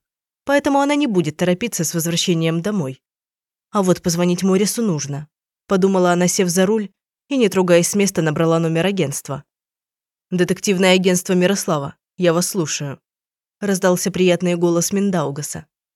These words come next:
«Это я», проговорила Мирослава. «Рад вас слышать», отозвался он. Спрашивать о том, почему она звонит не на его мобильник, а на городской,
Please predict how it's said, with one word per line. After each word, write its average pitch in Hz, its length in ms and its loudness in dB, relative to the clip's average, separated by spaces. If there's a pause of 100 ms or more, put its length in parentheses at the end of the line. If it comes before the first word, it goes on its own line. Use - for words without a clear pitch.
(380)
«Это 214 180 2
я», 180 320 0 (220)
проговорила 160 500 0
Мирослава. 151 640 -4 (600)
«Рад 165 240 2
вас 196 160 -2
слышать», 175 500 -4 (340)
отозвался 165 640 -2
он. 151 260 -4 (500)
Спрашивать 202 560 0
о 170 40 0
том, 170 180 -2
почему 175 320 0
она 165 140 0
звонит 160 420 -4
не 170 80 -4
на 165 80 -2
его 160 220 0
мобильник, 156 580 -4
а 175 80 -4
на 165 120 -2
городской, 175 580 -2